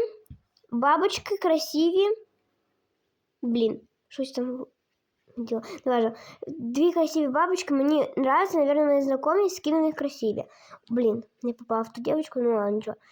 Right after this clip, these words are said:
Щас постараємося попасти. Надіюсь, все получится. Так.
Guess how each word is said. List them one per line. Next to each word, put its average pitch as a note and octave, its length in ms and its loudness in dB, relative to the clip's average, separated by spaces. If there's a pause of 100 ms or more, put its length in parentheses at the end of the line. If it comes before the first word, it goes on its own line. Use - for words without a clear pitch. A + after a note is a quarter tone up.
(140)
Щас C4+ 160 -6
постараємося A#3 600 -4
попасти. - 580 -4 (2500)
Надіюсь, C4 480 0
все - 180 -4
получится. C4+ 540 0 (520)
Так. - 580 2